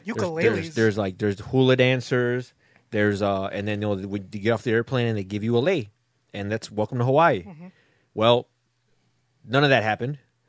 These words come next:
Speaker 1: They do have leis, but you gotta pay for them. And they're, like, sixteen bucks. Fuck that shit. And apparently, uh, they used to do that, but then because of economic hardships, now they just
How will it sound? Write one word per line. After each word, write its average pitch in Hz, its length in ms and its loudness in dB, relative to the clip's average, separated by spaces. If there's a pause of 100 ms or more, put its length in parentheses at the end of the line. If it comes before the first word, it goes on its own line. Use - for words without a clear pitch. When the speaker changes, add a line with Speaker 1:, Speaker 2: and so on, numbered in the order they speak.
Speaker 1:
They 110 120 -4
do 165 120 2
have 156 180 6
leis, 127 420 2 (180)
but - 100 -12
you - 20 -2
gotta 151 120 2
pay 139 180 -2
for 104 100 -8
them. 82 140 -12 (180)
And 165 80 -6
they're, 196 60 0
like, 170 140 -2
sixteen 143 360 -4
bucks. 101 380 -6 (600)
Fuck 170 240 -2
that 101 200 -6
shit. - 280 -16 (1400)
And 127 160 -2
apparently, 139 460 -2
uh, 104 400 0 (460)
they 113 100 -6
used 139 220 -4
to 117 60 -10
do 107 160 -6
that, 92 100 -10
but 92 140 -14
then 95 340 -12 (140)
because 101 340 -8
of 101 100 -10
economic 101 380 -12
hardships, - 560 0 (340)
now 113 240 0
they 110 100 0
just 101 300 -8